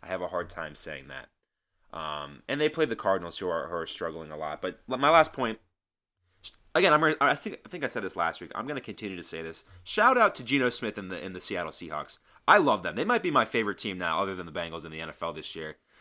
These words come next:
because they had such low expectations. I was dogging on them preseason. I didn't think they had any hope.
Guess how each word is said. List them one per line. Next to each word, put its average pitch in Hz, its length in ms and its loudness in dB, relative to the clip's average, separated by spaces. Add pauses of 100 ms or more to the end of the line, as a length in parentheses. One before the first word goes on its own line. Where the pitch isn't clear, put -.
because 98 240 -6
they 139 80 2
had 107 100 0
such 180 280 0
low 160 100 6
expectations. 101 640 -2
I 98 100 6
was 127 160 2
dogging 104 400 4
on 104 140 2
them 104 160 -4
preseason. 90 480 -6
I 82 80 -6
didn't 98 140 -8
think 101 120 -8
they 87 80 -12
had 80 180 -8
any 117 240 -2
hope. 90 340 -4